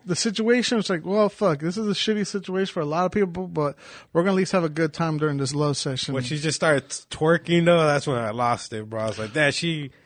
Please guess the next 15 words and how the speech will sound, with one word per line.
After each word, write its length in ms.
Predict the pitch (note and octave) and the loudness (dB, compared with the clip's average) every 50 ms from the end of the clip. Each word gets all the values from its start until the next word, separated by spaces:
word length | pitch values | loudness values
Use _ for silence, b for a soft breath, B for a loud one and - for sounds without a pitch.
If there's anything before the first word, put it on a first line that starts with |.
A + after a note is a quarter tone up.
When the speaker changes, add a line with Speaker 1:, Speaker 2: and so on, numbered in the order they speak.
| b b b | b b b
Speaker 2:
she 180 | - - - F3 | -8 2 6 8
went 180 | F3+ E3+ - | 8 8 6
through 140 | - D3+ D3+ | 4 2 2
every 420 | C#3+ E3 E3+ F3+ F3 F3+ F3+ F3+ F3 | 4 6 6 8 8 8 8 8 8
emotion. 480 | E3 E3+ F3 F3 D#3+ - - C#3+ B2+ A2 | 8 8 8 8 6 4 0 -2 -4 -4
She 200 | - - C3+ C3 | -4 -4 -4 -4
laughed, 540 | B2+ C3+ C#3 C#3+ D3+ D3+ D3+ D3+ D3 C3+ - b b b b b b | 0 0 2 2 2 2 2 0 -2 -4 -10 b b b b b b
she 240 | - - - C3 A2 | -10 -6 -6 -6 -8
cried, 720 | - - - D3 C#3 C#3 C#3+ C#3+ C#3+ C#3+ C#3+ C#3+ C#3 B2+ b b b b b b b b | -8 -4 0 2 4 4 4 4 4 2 2 0 -2 -4 b b b b b b b b
she 240 | _ - - B2+ A2+ | _ -14 -10 -10 -10
fucking 920 | G2+ - - C#3 B2+ A#2+ A2+ - - A#2 A2 G#2+ G#2 G#2 G2+ G#2 G2+ - - _ _ | -10 -6 -4 -2 -2 -2 -4 -6 -8 -6 -6 -6 -6 -8 -10 -12 -12 -16 -18 _ _
everything, 520 | - C#3+ D#3+ E3+ D#3+ - - D3 C3+ C3 | 0 2 4 4 2 2 0 0 0 2
dude." 220 | C3 C#3+ D3 D3+ C#3+ | 2 2 4 4 2
And 140 | C3 B2+ B2 | 2 2 2
then 280 | B2+ B2+ B2 A#2 G2 | 2 2 0 -2 -4